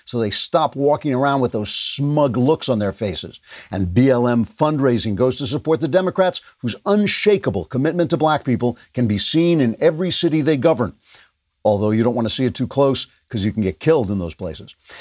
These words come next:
And yet all Mike Pence can do is say all lives matter, which is clearly a dog whistle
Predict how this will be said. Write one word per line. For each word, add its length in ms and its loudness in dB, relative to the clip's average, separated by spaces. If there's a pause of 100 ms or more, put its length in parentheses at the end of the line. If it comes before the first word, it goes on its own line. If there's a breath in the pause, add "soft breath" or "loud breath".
And 140 2
yet 100 6
all 220 4
Mike 260 2
Pence 280 2
can 200 2
do 220 4
is 120 2
say 140 2 (140)
all 340 4
lives 380 0
matter, 260 0
which 180 -8
is 100 -8
clearly 400 2
a 80 4
dog 400 2
whistle 360 -4